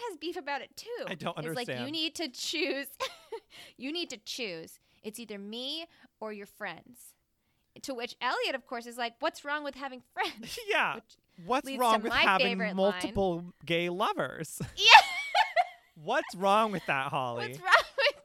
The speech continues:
Speaker 1: that? And she's, Elliot's like, "What's wrong with having friends?" To which Holly replies, "Nothing, if you want to remain a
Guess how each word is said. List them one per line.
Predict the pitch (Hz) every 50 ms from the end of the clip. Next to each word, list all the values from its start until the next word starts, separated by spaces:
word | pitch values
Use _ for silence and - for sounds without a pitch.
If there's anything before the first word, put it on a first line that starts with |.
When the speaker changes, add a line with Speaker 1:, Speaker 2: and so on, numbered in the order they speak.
| -
Speaker 1:
that? | - 605 466 494 - - - _ - - - - - - - - 494 - - 277
And | 311 294 - -
she's, | - - 320 311 - _ -
Elliot's | - 262 262 262 269
like, | 294 269 254
"What's | 262 262 -
wrong | 262 220 214
with | 226 240
having | 233 220 220 226 _
friends?" | - 381 403 370 277 226 226 -
To | 226
which | 202 196 -
Holly | - 269 277 311 330 285
replies, | 233 220 - 208 190 190 208 - _ _ 254
"Nothing, | 262 277 294 285 349 392 - - 277 190 139 175 190 - _ _ - _ -
if | 370 370
you | 349 294
want | 240 233 214
to | 214
remain | 214 208 208 202 185
a | 185